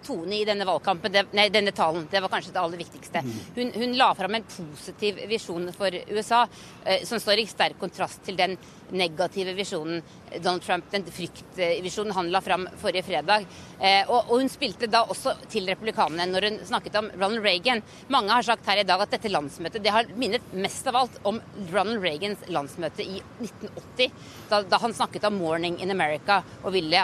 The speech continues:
Speaker 1: ha en optimistisk visjon for landet. At, at, at det er nå, selv om at de altså går mot venstre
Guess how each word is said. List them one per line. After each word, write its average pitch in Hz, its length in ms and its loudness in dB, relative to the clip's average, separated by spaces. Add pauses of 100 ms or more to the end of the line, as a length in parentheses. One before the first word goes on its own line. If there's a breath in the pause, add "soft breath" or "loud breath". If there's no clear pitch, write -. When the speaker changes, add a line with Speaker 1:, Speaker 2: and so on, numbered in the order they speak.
Speaker 1:
ha 175 80 6
en 185 100 -2
optimistisk - 640 -6 (100)
visjon 185 400 -4
for 202 120 -2
landet. 175 360 0
At, - 140 -6
at, - 180 -6
at - 80 -4
det 214 80 6
er 208 80 0
nå, 202 160 6 (560)
selv 208 240 2
om 240 80 4
at - 80 -4
de 220 80 2
altså 208 160 -2
går 185 240 -2
mot 196 160 -6
venstre 175 460 -2